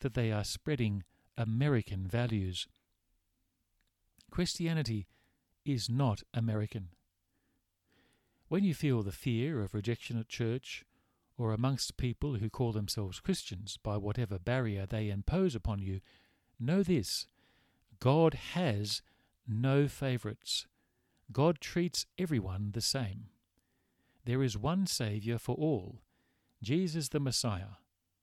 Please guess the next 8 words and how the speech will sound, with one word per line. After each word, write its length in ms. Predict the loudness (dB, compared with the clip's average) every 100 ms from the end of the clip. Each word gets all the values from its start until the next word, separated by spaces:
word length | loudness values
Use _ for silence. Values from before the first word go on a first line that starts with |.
| _ _ _ _ -4
who 120 | -4
calls 400 | 0 4 4 4
all 200 | 2 2
to 140 | 2 -2
believe 540 | 0 0 0 0 -4 _ _ _ -6
and 160 | -6 -4
follow 300 | -2 -2 -4
him. 260 | -4 -8